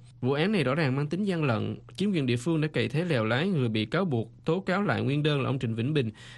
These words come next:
nhằm trấn lột tài sản mà ông Bình đã tạo ra. Với kỹ thuật dàn dựng lời khai, hồ sơ cũng như nhân chứng, ông Bình trở thành nạn nhân Việt kiều đầu tiên hiểu thế nào là đầu tư tại Việt Nam mà hai chữ bôi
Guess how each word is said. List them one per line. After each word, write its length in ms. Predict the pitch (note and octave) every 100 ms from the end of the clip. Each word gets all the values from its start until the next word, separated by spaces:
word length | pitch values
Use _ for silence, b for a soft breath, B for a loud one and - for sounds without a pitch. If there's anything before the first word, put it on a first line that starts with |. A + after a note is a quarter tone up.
| B
nhằm 240 | B2+ B2 A#2+
trấn 120 | F#3+
lột 160 | D#3 -
tài 140 | A#2+
sản 240 | A#2 A2 D#3+
mà 60 |
ông 140 | C3+ C3+
Bình 180 | A#2
đã 100 | A2
tạo 240 | A#2+ A2 G#2
ra. 260 | B2 C#3 B2 B B
Với 100 | F3
kỹ 140 | G3 F#3+
thuật 140 | D3+ -
dàn 180 | C#3+ B2+
dựng 200 | A2+ A#2+
lời 160 | A#2+
khai, 280 | A#2+ D3+ C#3+
hồ 180 | C3+ A#2
sơ 240 | - C#3+
cũng 140 | C3+ D3+
như 120 | C#3+
nhân 180 | C#3 C3+
chứng, 280 | D3+ F3 A3+ B B
ông 140 | B D#3+
Bình 140 | C#3+
trở 100 | B2+
thành 180 | D#3 C3+
nạn 180 | A#2+ A#2
nhân 180 | D3+ C#3+
Việt 160 | B2
kiều 120 | B2+
đầu 160 | B2 A#2+
tiên 360 | A#2+ D#3+ D#3+ D3+
hiểu 180 | B2 C3+
thế 100 | F3+
nào 280 | F3 B2+ A#2
là 140 | A2+
đầu 120 | A2+
tư 160 | - D3
tại 100 | B2+
Việt 180 | A2+ A2+
Nam 220 | C#3+ C#3
mà 80 | A#2+
hai 200 | B2+ C3+
chữ 180 | C3 A#2+
bôi 200 | C#3